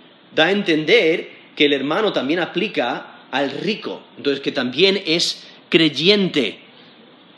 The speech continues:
Eh, al mismo tiempo, el Antiguo Testamento, eh, cuando usa el término rico,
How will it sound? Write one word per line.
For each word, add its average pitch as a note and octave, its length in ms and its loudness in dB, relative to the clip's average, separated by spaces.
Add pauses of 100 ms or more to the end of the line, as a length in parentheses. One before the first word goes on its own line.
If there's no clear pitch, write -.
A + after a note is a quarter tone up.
(880)
Eh, C3 440 2
al C3+ 140 0
mismo E3+ 300 2
tiempo, F3 680 4
el D3+ 140 2
Antiguo C4+ 420 2
Testamento, C3+ 840 0 (1500)
eh, C#3 540 0
cuando D#3+ 260 4
usa G#3 220 6
el G#3+ 140 2
término A3 400 4
rico, E3+ 560 2